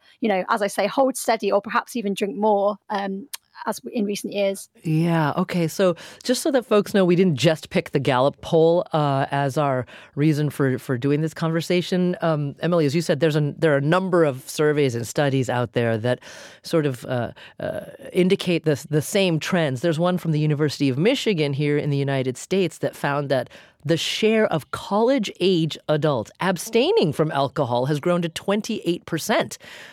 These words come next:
Speaker 2: over the past couple of decades. So we're looking at almost a third of college students, according to this University of Michigan study. And then another one from a company called Berenberg Research. They said that about twenty percent, uh, that Gen Z are drinking twenty percent less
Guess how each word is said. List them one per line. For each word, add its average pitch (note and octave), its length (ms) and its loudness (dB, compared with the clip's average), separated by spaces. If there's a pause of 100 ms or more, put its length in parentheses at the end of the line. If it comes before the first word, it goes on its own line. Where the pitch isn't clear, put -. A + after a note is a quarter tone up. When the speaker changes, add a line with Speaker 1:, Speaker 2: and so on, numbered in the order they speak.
(160)
Speaker 2:
over F3 220 0
the E3+ 80 -2
past D#3 520 -6 (360)
couple F3+ 260 0
of C#3 100 0
decades. D#3 460 0
So E3+ 80 0
we're D#3 100 4
looking D3+ 300 -2
at C#3+ 60 0
almost D3+ 280 -2
a C#3+ 40 -4
third F3 480 2
of C3 320 -4
college D3+ 400 -2
students, B2+ 340 -4
according C3 380 -6
to C#3 100 -6
this B2 220 -8
University B2+ 420 -6
of A#2 80 -4
Michigan B2+ 380 -6
study. A2+ 320 -4
And C3+ 100 -2
then D3 80 -2
another F3+ 340 0
one C#3+ 260 -2 (380)
from C#3+ 320 -4 (140)
a C#3 200 0
company D#3 280 -4
called C3+ 220 -4
Berenberg F#3+ 440 0
Research. D3+ 560 -2 (480)
They A3+ 300 2
said F#3 200 0
that F3 180 2
about D#3 320 0
twenty D4+ 440 0
percent, G#3+ 560 0 (220)
uh, D3 460 0 (180)
that D#3+ 180 0
Gen G#3 280 4
Z E3+ 400 0
are D3+ 80 0
drinking G#3 580 0
twenty A#3+ 340 -4
percent G#3 300 0
less A#3+ 300 2